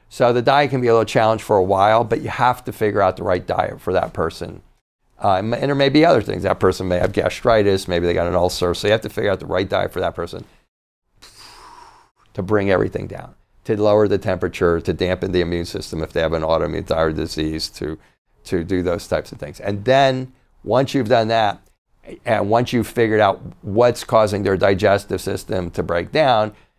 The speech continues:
now you can use herbs, botanicals, if it's chronic stress responses. You have to, I do functional neurology as well as functional medicine.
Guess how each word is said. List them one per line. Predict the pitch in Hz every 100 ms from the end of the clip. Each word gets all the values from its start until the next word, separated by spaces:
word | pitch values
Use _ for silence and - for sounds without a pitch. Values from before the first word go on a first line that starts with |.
| _ 107
now | 127
you | 117
can | 110
use | 104 95
herbs, | 101 98 92
botanicals, | 104 101 98 98 95 90 92
if |
it's | 87
chronic | - 95 87 87
stress | - 87 -
responses. | 87 - 85 82 87 82 80 - _ _ -
You | 90
have | -
to, | 85 - _ - - -
I | - 107
do | 107
functional | - 98 - 87
neurology | 87 82 85 85
as | 82 85
well | 85
as | -
functional | 85 85 87
medicine. | 95 95 - 90